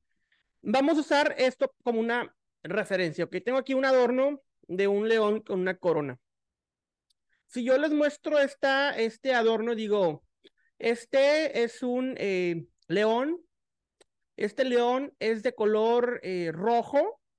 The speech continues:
y la corona es de color azul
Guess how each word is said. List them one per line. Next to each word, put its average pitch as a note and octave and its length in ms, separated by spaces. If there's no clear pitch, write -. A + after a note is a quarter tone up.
y F#3+ 120
la A3 160
corona A#3 480
es A#3+ 280
de B3 120
color A3 360
azul C4 600